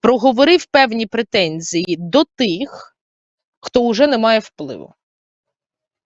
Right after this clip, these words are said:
Який він хитрий мен, понімаєте? Тобто, наприклад, до, там, адміністрації Байдена, Трампа це вже не стосується. Тобто,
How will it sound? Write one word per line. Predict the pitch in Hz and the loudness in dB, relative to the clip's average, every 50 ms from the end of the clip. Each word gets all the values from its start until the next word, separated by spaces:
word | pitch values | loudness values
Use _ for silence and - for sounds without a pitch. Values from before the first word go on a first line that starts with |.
| _ _ _ _ _ _ _ _ _ _ _ _ | _ _ _ _ _ _ _ _ _ _ _ _
Який | - 214 214 - 196 175 | -4 -4 -2 0 -2 -2
він | 165 170 165 156 | 0 -2 -4 -4
хитрий | - - 160 139 - - 151 147 | -4 -4 -4 -4 -4 -6 -6 -4
мен, | 147 139 127 123 131 _ | -4 -4 -6 -6 -10 _
понімаєте? | - 151 143 147 175 277 320 277 196 - 156 - | -10 -8 -6 -2 0 0 0 0 0 -4 -10 -12
Тобто, | - - - - - | -14 -16 -16 -8 -4
наприклад, | 208 233 - - 392 - 285 247 226 196 | -2 -2 0 0 0 2 2 0 2 2
до, | 233 247 220 185 | 0 2 2 0
там, | - - 139 - - | 0 -2 -8 -6 -2
адміністрації | 370 453 480 523 508 494 - - 494 453 415 302 - - 311 269 | -2 0 2 4 4 4 4 2 2 2 2 2 0 -2 -2 0
Байдена, | 208 202 226 226 220 214 208 202 202 190 180 196 196 202 190 185 | 0 2 2 4 4 4 4 4 2 0 -2 -4 -2 -2 -2 0
Трампа | - 214 202 190 190 175 185 | 0 0 0 0 -2 -4 -8
це | 175 - 185 | -8 -6 -8
вже | 180 175 185 175 | -6 -4 -6 -6
не | 175 170 | -6 -6
стосується. | 170 - - - 165 - - - 170 160 156 151 143 135 - - 156 | -10 -10 -10 -10 -10 -10 -10 -10 -8 -8 -6 -8 -8 -10 -10 -10 -6
Тобто, | - 208 - - - 185 - | -4 -6 -4 -2 -2 -4 -4